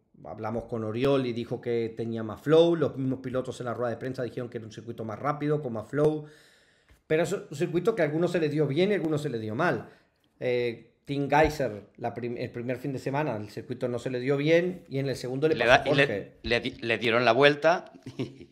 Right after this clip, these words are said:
Speaker 2: y le va
Speaker 1: totalmente,
Speaker 2: perfecto
Speaker 1: le
Speaker 2: a
Speaker 1: dio
Speaker 2: Tim.
Speaker 1: y le ha, y le ha salido muy bien. Nosotros estuvimos hablando con el padre de Jorge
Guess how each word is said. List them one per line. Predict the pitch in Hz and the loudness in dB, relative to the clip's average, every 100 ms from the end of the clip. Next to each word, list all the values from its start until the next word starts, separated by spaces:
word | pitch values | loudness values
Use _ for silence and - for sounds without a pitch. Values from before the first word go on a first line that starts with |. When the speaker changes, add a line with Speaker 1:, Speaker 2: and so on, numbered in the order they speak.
| - | -16
Speaker 2:
y | 117 | -14
le | |
va | - | -6
Speaker 1:
totalmente, | 135 113 143 117 | -2 2 4 4
Speaker 2:
perfecto | 104 - 135 - | 2 -2 -2 4
Speaker 1:
le | 120 | 4
Speaker 2:
a | |
Speaker 1:
dio | 139 143 143 - _ | 6 4 0 -10 _
Speaker 2:
Tim. | 101 | -14
Speaker 1:
y | 131 | -8
le | 123 117 | -2 0
ha, | 117 127 | -2 -4
y | 120 | -4
le | 117 | -2
ha | |
salido | 117 123 143 | -2 -2 0
muy | 127 110 | 0 0
bien. | 143 135 - - _ - | 0 0 -2 -14 _ -12
Nosotros | 123 - - 135 | -10 -8 -8 -6
estuvimos | 135 139 135 131 139 | -6 -6 -6 -4 -2
hablando | 135 151 143 117 | 0 0 0 -2
con | 107 107 104 101 101 | -2 -4 -6 -8 -10
el | 98 | -10
padre | - 123 120 123 123 | -4 -2 -2 -2 -2
de | 123 123 123 120 | -2 -2 -2 -2
Jorge | - 151 151 180 226 - | 2 2 2 -2 -4 -8